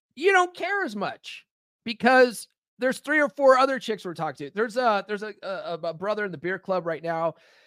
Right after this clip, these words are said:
He's actually doing pretty good. I like this guy. He, um, you know, he's one of those guys who's coachable, and he, he, you know, he, he tells, he says something to you, and you're like, "Well, you could try this, this," and he executes on it. Like, he's, he's very coachable. I like this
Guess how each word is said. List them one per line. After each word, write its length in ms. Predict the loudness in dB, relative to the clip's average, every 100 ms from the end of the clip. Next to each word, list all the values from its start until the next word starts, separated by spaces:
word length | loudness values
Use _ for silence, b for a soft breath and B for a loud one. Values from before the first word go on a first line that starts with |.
| b b
He's 160 | -4 4
actually 280 | 4 4 2
doing 160 | 2
pretty 220 | 2 0 2
good. 100 | 0
I 140 | 2
like 200 | -2 -4
this 160 | -6 -8
guy. 280 | -8 -8
He, 500 | -10 -12 -12 -10 -12
um, 460 | -6 -4 -4 -6 -12 _ _ _ _ _ _ _
you 40 | -4
know, 60 |
he's 180 | -2 -2
one 160 | 0 0
of 40 |
those 140 | -2 -4 2
guys 380 | 6 6 4 -8 _
who's 240 | -8 -8 -4
coachable, 560 | -2 -2 -4 -6 -6
and 80 | -6
he, 240 | -10 -12 -12
he, 400 | -12 -10 -12 -18 _ _ -14
you 100 | -10
know, 140 | -8
he, 180 | -8 -12
he 160 | -16 -18 _ _ _ -2
tells, 300 | 2 2 0
he 100 | -10
says 300 | -6 -2 0
something 320 | -2 -6 -8
to 120 | -8 -4
you, 200 | 0 2
and 100 | 2
you're 120 | 2
like, 160 | 2
"Well, 100 | 2
you 140 | 0 -2
could 120 | -2
try 180 | 2 2
this, 200 | 0 -6
this," 260 | -2 -2
and 120 | 0 -2
he 120 | -2
executes 480 | -4 -8 -16 -14 -14
on 120 | -12
it. 60 |
Like, 140 | -12 -10
he's, 260 | -12 -14 -20 _
he's 160 | -10 -6
very 220 | 0 0
coachable. 420 | 2 -2 -2 -6
I 40 | -4
like 200 | -4 -6
this 160 | -14